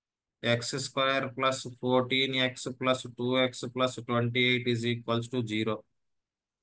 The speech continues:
So x into x plus fourteen plus two into x plus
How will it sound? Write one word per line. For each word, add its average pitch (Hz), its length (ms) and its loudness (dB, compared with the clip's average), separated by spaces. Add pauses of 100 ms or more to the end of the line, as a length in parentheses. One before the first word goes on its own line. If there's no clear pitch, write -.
(840)
So 120 140 -2
x 120 340 4
into 139 340 2
x 127 340 4
plus 135 220 2 (160)
fourteen 135 600 0 (120)
plus 120 220 2
two 127 320 -2
into 131 420 0
x 117 320 0
plus 123 240 0